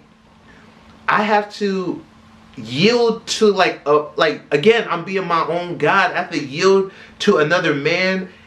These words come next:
in headship, in authority within the fivefold ministry and church context. I'm not doing that. <laughs>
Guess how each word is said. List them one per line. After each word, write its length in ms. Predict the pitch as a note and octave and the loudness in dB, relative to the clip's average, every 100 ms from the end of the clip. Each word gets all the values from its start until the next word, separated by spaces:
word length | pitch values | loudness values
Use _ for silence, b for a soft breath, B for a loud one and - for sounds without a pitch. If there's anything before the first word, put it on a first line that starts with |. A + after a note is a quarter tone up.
| - | 2
in 220 | D3 C#3+ | 4 4
headship, 720 | - F3+ F3+ - - F#3+ F#3 | 0 0 0 0 0 0 0
in 120 | E3 C#3+ | 0 0
authority 720 | - - D3 F3 F#3 F#3+ F#3 | 0 2 2 2 0 -4 -2
within 440 | D3+ D3+ E3 F#3 | -4 -2 0 2
the 200 | D#3+ D3 | 2 2
fivefold 760 | - - D#3+ F3+ F3+ F#3 F3 C#3+ | -2 0 2 2 -2 -6 -4 -4
ministry 580 | E3+ G3 - F3+ F#3+ D#3 | -2 -2 -4 -4 -2 -2
and 120 | C#3+ | 0
church 320 | F#3+ G3 - | 0 0 -2
context. 680 | - G#3+ - C4+ C4+ D4 - B B B | 0 0 0 -6 -10 -10 -16 B B B
I'm 180 | C#4+ C#4 | 0 0
not 460 | C#4+ B3 - - - | -2 -4 -8 -8 0
doing 640 | B3 D4+ D4 B3 E3+ - | 2 4 2 0 -2 0
that. 400 | A#3 F#3+ - - G3 | 2 2 -2 -8 -4
<laughs> 300 | A#3+ - | -4 -4